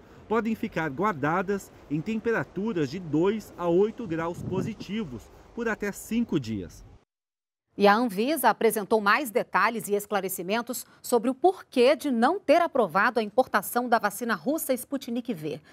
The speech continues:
Speaker 2: Um dos motivos foi a presença de adenovírus replicante,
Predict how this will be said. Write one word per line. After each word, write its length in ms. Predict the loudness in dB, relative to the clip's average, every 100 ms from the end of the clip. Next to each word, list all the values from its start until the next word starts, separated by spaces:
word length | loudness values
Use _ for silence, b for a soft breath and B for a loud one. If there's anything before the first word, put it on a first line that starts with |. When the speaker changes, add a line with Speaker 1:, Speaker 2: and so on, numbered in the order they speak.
| B B B
Speaker 2:
Um 60 | -2
dos 140 | 2
motivos 580 | 0 0 0 0 -2 -8 b
foi 180 | b 2
a 60 | 4
presença 640 | 4 4 2 -2 -2 -4
de 120 | -2 0
adenovírus 800 | 0 0 2 2 0 0 -2 -2
replicante, 720 | -4 -4 -2 -2 -2 -6 -14